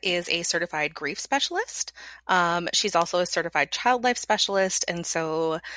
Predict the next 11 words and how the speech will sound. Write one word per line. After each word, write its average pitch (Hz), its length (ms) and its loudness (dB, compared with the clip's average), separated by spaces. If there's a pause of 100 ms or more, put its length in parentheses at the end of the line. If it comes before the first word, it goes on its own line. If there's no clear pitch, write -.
(160)
she 190 220 2
has, 156 640 2
you 165 100 -4
know, 151 200 0
a 151 120 4
lot 151 140 2
of 160 60 -6
experience 147 920 0
both - 300 -2
with 160 180 -6
bereavement 160 680 0